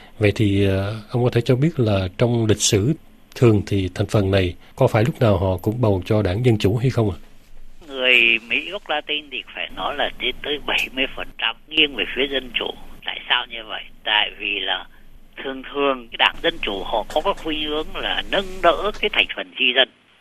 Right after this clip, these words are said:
Speaker 2: Thế thì người Mỹ gốc Latin đó là có mười hai triệu người đang ở bên Mỹ bất hợp pháp, và người ta hy vọng rằng Obama nếu mà kỳ này tái đắc cử thì có thể sẽ cải tổ chính sách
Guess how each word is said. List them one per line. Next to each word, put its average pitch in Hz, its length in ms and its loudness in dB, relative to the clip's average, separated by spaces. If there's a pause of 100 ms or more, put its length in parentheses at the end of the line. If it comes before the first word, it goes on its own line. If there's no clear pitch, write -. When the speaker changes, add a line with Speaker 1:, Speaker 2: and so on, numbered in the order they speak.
(200)
Speaker 2:
Thế 156 100 -10
thì 156 140 -8
người 139 240 -2
Mỹ 165 220 -4
gốc 247 160 -6
Latin 185 420 -2
đó 196 60 -20 (140)
là 117 260 -6 (220)
có - 120 -2
mười 123 260 -6
hai 180 320 -2 (100)
triệu 139 140 -10 (180)
người 92 400 -12
đang 143 280 -4
ở 113 340 -8
bên 135 240 -12
Mỹ 147 240 -14 (100)
bất 233 160 -6
hợp - 140 -14 (100)
pháp, 139 180 -6 (440)
và 107 120 -6
người 104 180 -14
ta 127 160 -4
hy 208 240 -6
vọng 160 220 6 (140)
rằng - 140 -8 (100)
Obama 143 580 2
nếu 185 460 -2
mà - 120 -8
kỳ 120 140 -4
này 98 340 -4
tái 170 180 2
đắc 175 220 -4
cử 104 220 -2 (400)
thì 117 80 -6
có 190 180 -6 (180)
thể 131 340 0 (120)
sẽ 160 120 0
cải 120 300 -2
tổ 117 400 -8 (180)
chính 175 180 -4
sách 202 120 0